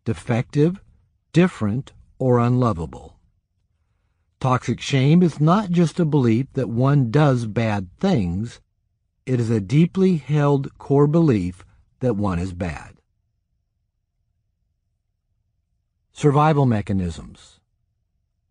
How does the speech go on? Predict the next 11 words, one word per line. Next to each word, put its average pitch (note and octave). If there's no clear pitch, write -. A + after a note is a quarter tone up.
As C3+
a C#3
result C#3+
of B2+
these A#2+
abandonment A#2+
experiences G2+
and D3
the C3
faulty F#3
interpretation C3+